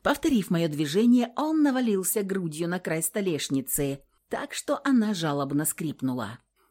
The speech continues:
«Так ты учти, что этого твоего Волхова любой подлунный за пояс заткнёт на раз.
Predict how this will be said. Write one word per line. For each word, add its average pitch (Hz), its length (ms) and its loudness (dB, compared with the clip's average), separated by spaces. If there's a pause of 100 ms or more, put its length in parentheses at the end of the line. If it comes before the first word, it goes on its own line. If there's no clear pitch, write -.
«Так 151 260 -2
ты 285 240 10
учти, 285 580 6
что - 320 2
этого 247 360 2
твоего 185 400 2
Волхова 151 720 -2 (360)
любой 208 640 8
подлунный 165 720 4
за 175 240 4
пояс 160 420 4
заткнёт 208 640 4
на 214 160 6
раз. - 480 0